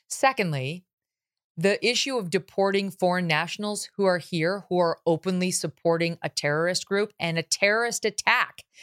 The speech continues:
It's not imagined. It's not ethereal. It happened two weeks ago, and they're in support of it, and they were supporting it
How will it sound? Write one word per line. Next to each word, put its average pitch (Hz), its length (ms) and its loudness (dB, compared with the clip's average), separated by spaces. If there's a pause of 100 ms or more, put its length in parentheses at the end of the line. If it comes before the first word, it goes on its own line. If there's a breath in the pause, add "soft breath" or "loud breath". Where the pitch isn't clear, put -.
(160 loud breath)
It's - 260 -4
not 302 400 0 (480)
imagined. 202 720 0
It's - 140 -2
not 277 140 0
ethereal. 226 580 -2 (200)
It 233 120 4
happened 196 580 0 (240)
two 320 180 4
weeks 311 280 0
ago, 143 360 0 (320)
and 214 160 4
they're 226 140 4
in 247 220 -2
support 254 380 2
of 247 60 2
it, 254 120 4
and 190 120 0
they 196 80 0
were 190 120 0
supporting 226 500 0
it 220 180 -2